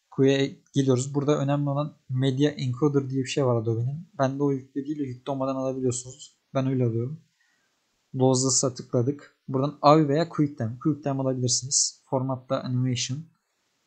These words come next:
Buradan OK deyip render'a basınca render'ı alıyorsunuz. Ben bir render alıp geleyim arkadaşlar.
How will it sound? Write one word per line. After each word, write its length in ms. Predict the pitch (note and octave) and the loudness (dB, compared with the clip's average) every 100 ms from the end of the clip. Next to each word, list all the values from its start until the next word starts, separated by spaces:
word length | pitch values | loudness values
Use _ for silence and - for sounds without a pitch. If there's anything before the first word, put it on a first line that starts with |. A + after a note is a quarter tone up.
| _ _ _ | _ _ _
Buradan 220 | D3 D3+ | -2 0
OK 180 | D3 C#3+ | -2 0
deyip 320 | D3 C3 B2+ | 0 0 0
render'a 340 | D3 C#3 C3+ C3+ | 0 2 2 2
basınca 540 | C3 C3 A#2+ C#3+ - C#3+ | 0 -2 0 -2 0 -2
render'ı 320 | C3 B2 C3+ | 0 0 0
alıyorsunuz. 460 | B2+ A#2+ - - | 0 -2 -4 -6
Ben 220 | C3+ B2+ B2+ | -6 -6 -8
bir 160 | A#2+ | -4
render 280 | C3+ C3 A2+ | -4 -4 -8
alıp 280 | A#2 A#2+ - | -10 -14 -12
geleyim 260 | A#2 A2+ | -12 -10
arkadaşlar. 580 | G#2 _ A2+ - C#3 - | -16 _ -18 -16 -16 -18